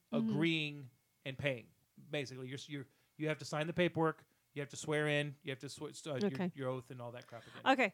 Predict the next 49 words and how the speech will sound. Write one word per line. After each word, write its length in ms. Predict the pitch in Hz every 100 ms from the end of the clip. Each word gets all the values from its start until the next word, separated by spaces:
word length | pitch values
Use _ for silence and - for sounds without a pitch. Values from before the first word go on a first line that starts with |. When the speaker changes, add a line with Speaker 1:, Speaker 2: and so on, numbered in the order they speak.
| -
Speaker 1:
so 420 | - 269 214 190 -
'cause 160 | - 226
he 100 | 240
didn't, 240 | 240 240
he 120 | 240
was 100 | 233
supposed 240 | - 294 -
to, 80 | -
'cause 240 | - 247
they 100 | 330
made 220 | 311 370
it 100 | 339
sound 280 | - 302 269
like, 200 | 226 208
okay, 220 | 208 214
you 140 | 196 214
gotta 200 | 233 202
show 300 | - 254 240
up, 200 | 226 -
you 60 |
gotta 160 | 202 202
be 160 | 185 226
there 140 | 233
at 60 | 214
five 220 | 214 208
o'clock 360 | 190 202 196 -
'cause 120 | 175
you're 140 | 175 202
gonna 220 | 208 196
ship 260 | - 202 190
out 200 | 180 -
in 80 |
twenty-four 480 | 170 185 175 170 160
hours. 340 | 139 - - - _ _ _ _ _ _ _ _ _ _ _ _ -
Speaker 2:
That, 240 | 170 185
Speaker 1:
And 100 | -
that 240 | 202 202 - _ _ _ -
Speaker 2:
and 140 | 156
if 160 | 175 -
he 100 | 226
was 140 | 226 180
force 340 | 226 226 -
recon, 480 | 247 254 262 277 285
Speaker 1:
Yeah. 320 | 220 214 190 175 -
Speaker 2:
that's 400 | 165 190 - - _ _
not 360 | 147 147 160 160
surprising. 500 | 170 165 175 147 117 - 240
Speaker 1:
Okay. 300 | 247 214 - -
Speaker 2:
Because 540 | 151 175 165 - -